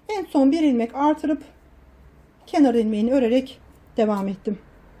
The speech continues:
Bu şekilde örgümüze devam ediyoruz. Modelimizin ilerlediği zaman görünümü bu şekilde olacak.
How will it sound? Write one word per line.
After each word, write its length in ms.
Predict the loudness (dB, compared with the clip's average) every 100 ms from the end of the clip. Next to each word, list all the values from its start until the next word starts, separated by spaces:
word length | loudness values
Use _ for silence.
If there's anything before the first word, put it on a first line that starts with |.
| -20 -6
Bu 60 | -2
şekilde 440 | -2 0 0 2
örgümüze 520 | 2 2 2 2 0 0
devam 280 | 2 0
ediyoruz. 440 | -2 -4 -6 -6 -14 -20 _ _ _ _ _ _ _ _ _ _ _
Modelimizin 680 | 0 2 4 6 6 6 2
ilerlediği 600 | 4 4 4 4 2 0
zaman 600 | 2 2 2 4 2 0 -18 _ -2
görünümü 440 | 2 4 4 2
bu 60 | -2
şekilde 420 | -4 -6 -2 0
olacak. 340 | 0 0 -2